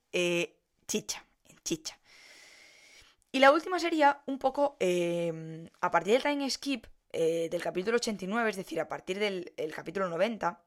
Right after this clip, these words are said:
justo en el capítulo noventa vemos las reacciones que tiene la población a cuando la Legión de Reconocimiento o, o la, el Cuerpo de Exploración decide hacer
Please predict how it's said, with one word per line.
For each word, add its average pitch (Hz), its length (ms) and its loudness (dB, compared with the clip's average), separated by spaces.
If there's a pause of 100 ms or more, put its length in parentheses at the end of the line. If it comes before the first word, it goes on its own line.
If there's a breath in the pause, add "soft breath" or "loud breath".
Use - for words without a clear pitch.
justo - 320 -8
en 160 80 -8
el 143 60 -8
capítulo 170 300 -6
noventa 220 400 -2
vemos 190 240 -6
las 175 160 -4
reacciones 165 500 -2
que 196 100 -6
tiene 190 180 -6
la 180 120 -4
población 190 540 -2 (500 loud breath)
a 254 320 6
cuando 196 460 4
la 151 460 2
Legión - 280 -6
de 190 60 4
Reconocimiento 214 760 -4
o, 254 40 -2
o 151 320 -2
la, 110 360 -8
el 120 180 -12
Cuerpo 160 260 -4
de 170 60 2
Exploración 185 540 -4 (500 loud breath)
decide 240 640 -2 (100)
hacer - 460 -2